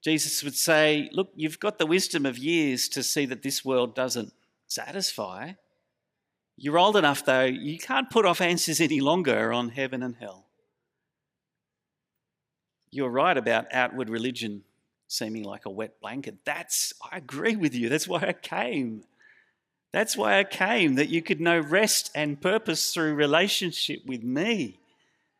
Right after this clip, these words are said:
For my yoke is easy and my burden is light." I'll give you something to wake up for now and into eternity.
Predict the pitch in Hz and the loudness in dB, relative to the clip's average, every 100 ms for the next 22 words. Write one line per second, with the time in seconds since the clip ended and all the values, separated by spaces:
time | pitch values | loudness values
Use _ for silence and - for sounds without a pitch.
0 | _ _ - 123 147 240 190 123 120 131 | _ _ -6 0 2 2 2 2 2 -2
1 | 117 - 185 220 - 113 107 143 - 127 | -6 -4 -2 -2 -4 -6 -10 -12 -10 -6
2 | 127 202 180 113 101 - _ _ _ _ | -4 -6 -4 -6 -6 -14 _ _ _ _
3 | _ _ _ _ _ _ _ - 101 - | _ _ _ _ _ _ _ -14 -12 -12
4 | 98 - - - - _ _ _ _ _ | -14 -16 -20 -20 -20 _ _ _ _ _
5 | _ _ _ _ _ _ _ _ _ _ | _ _ _ _ _ _ _ _ _ _
6 | _ _ _ _ 170 156 208 208 196 180 | _ _ _ _ -14 -12 -10 -6 -4 -2
7 | 151 135 160 170 165 - _ _ _ _ | 0 0 -2 -2 -8 -8 _ _ _ _
8 | _ _ _ _ _ _ _ _ _ - | _ _ _ _ _ _ _ _ _ -8
9 | 117 95 87 107 107 113 185 185 98 90 | -8 -8 -14 -12 -6 -2 -2 -4 -8 -12
10 | _ 117 120 120 123 _ 113 107 - 110 | _ -6 -4 -4 -8 _ -10 -10 -8 -8
11 | 104 107 _ _ _ _ - - 95 87 | -8 -12 _ _ _ _ -16 -14 -14 -18
12 | 87 | _